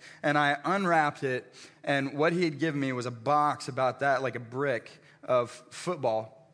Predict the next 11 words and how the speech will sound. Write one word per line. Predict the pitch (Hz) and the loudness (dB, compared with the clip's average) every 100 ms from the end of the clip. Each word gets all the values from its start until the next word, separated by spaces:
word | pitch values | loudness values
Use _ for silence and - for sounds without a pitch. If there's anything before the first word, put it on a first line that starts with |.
| - | -8
cards, | 113 92 71 - - _ - | -4 -4 -6 -16 -20 _ -16
of | 104 | -8
football | 156 127 120 | -6 -2 -2
playing | 113 120 107 | -2 -6 -6
cards. | - - - - _ _ _ _ _ _ _ _ _ _ _ _ _ _ _ _ _ _ _ _ _ _ _ - | -10 -12 -14 -20 _ _ _ _ _ _ _ _ _ _ _ _ _ _ _ _ _ _ _ _ _ _ _ -8
And | 185 190 | 0 4
I | 196 | 4
remember | 202 196 214 262 240 | 4 4 2 4 2
in | 220 202 208 | 2 0 2
that | 202 190 185 | 4 4 2
moment, | 180 180 160 120 139 | 0 0 0 -2 -6